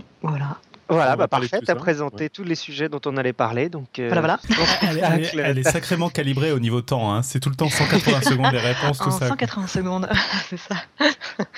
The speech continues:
Speaker 2: Euh, t'avais
Speaker 3: Ouais, et donc, euh, bah, on va, on va, on va commencer un petit peu cette interview. Et, euh, bah, en regardant un tout petit peu les informations, euh, sur toi,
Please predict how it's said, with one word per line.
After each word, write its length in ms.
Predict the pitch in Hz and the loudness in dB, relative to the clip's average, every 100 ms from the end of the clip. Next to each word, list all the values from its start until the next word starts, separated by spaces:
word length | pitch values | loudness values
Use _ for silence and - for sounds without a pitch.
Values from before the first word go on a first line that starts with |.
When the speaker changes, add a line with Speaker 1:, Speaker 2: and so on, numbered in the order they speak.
| - - - - - - 180 - | -8 -8 -10 -14 -12 -6 -2 4
Speaker 2:
Euh, 720 | 151 147 147 143 135 135 131 - - | 4 4 -4 -6 -4 -4 -6 -8 -12
t'avais 160 | 165 156 | -4 -2
Speaker 3:
Ouais, 280 | 233 190 | 0 0
et 60 | 127 | -2
donc, 280 | 123 151 139 | 0 -2 -2
euh, 300 | 120 110 107 | 0 0 0
bah, 140 | 107 | 0
on 80 | 107 | -2
va, 100 | 110 | -4
on 100 | 117 | -6
va, 100 | 107 | -4
on 40 | 131 | -2
va 100 | 135 | 0
commencer 320 | 143 123 135 | 0 0 0
un 80 | 123 | -2
petit 120 | 120 | -2
peu 100 | 127 | -6
cette 100 | - | -4
interview. 580 | 107 104 104 113 196 214 | -2 0 2 2 2 0
Et, 320 | 131 117 117 | 2 2 2
euh, 500 | 110 107 107 104 104 | 2 2 4 2 2
bah, 100 | 104 | 2
en 140 | 117 113 | 0 0
regardant 280 | 123 135 131 | 0 2 0
un 40 | |
tout 80 | - | -2
petit 140 | - | -4
peu 80 | 123 | 0
les 120 | 113 | 0
informations, 680 | 104 110 107 104 - 123 110 | 0 -2 -2 -4 -4 -4 -2
euh, 140 | 104 101 | -2 -2
sur 200 | 104 - | -4 -2
toi, 380 | 147 165 185 | 0 2 0